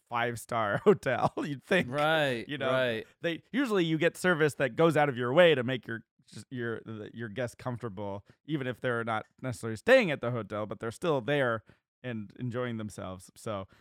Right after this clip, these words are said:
Speaker 1: that was a little, it was a little, uh, you know, we eventually got them to let us just, like, chill in the lounge, but it was just like, "All I need is a place to decompress and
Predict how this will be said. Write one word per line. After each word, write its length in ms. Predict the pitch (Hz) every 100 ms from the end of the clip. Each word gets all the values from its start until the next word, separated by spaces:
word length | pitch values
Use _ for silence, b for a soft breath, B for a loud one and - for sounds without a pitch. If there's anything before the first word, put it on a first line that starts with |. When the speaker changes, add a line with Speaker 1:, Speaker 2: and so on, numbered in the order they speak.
| b -
Speaker 1:
that 60 |
was 120 | 220
a 40 | 196
little, 280 | 196 175 -
it 100 | 190
was 140 | 175
a 40 | 175
little, 540 | 185 202 208 202 202
uh, 480 | 185 190 190 190 196 -
you 120 | 180
know, 100 | 175
we 160 | 170 170
eventually 440 | 156 175 170 170
got 220 | 165 170 - 190
them 220 | 170 160
to 80 | 156
let 220 | 160 160
us 100 | 147
just, 320 | 160 139 -
like, 140 | 156 -
chill 300 | - 151 156
in 80 | 156
the 80 | 151
lounge, 480 | 151 147 151 135 -
but 140 | 123
it 60 | 113
was 100 | 107
just 200 | 120 -
like, 220 | 113 107 b b _ -
"All 160 | 156 254
I 80 | 240
need 160 | 233
is 140 | 202 170
a 60 |
place 320 | 151 147 151 -
to 440 | 139 120 117 110 101
decompress 800 | 147 156 156 - 127 110 - - _
and 480 | 104 101 90 87